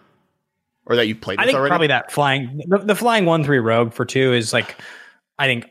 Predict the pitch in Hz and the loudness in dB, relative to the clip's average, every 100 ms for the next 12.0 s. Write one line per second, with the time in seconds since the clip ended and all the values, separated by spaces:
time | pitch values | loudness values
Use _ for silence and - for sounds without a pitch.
0 | - 127 110 107 113 113 127 127 127 135 | -8 -4 -2 0 -2 -2 -2 0 0 0
1 | 135 143 151 139 160 151 135 123 - 127 | -2 0 -2 0 0 2 0 0 0 0
2 | 120 117 113 - 120 120 117 117 120 120 | 2 0 -2 0 0 2 2 0 -2 -4
3 | 110 110 110 110 104 113 110 110 113 123 | -4 -4 -2 -2 -2 0 -2 0 -2 -2
4 | 113 - 123 117 117 110 110 107 123 110 | -4 -2 0 2 0 0 -2 -2 -2 0
5 | 110 110 123 113 - 127 120 110 - - | 0 0 0 -2 -2 -2 0 -2 -4 -6
6 | 113 - 123 120 123 _ 117 117 113 113 | -4 -2 0 0 -4 _ -2 0 0 -2
7 | 110 - _ - _ _ _ _ _ _ | -4 -10 _ -20 _ _ _ _ _ _
8 | 117 - - 135 127 123 120 117 - 214 | -10 -10 -10 -6 -6 -6 -6 -10 -8 -6
9 | 190 127 120 120 127 127 127 127 127 127 | -4 -4 -2 -2 -2 -2 -2 0 -2 -2
10 | 127 127 143 143 139 135 131 123 110 104 | -2 -2 -2 -2 0 -2 -2 -4 -8 -8
11 | 127 123 120 120 - 123 107 113 113 101 | -4 -2 0 -2 -6 -6 -6 -4 -4 -6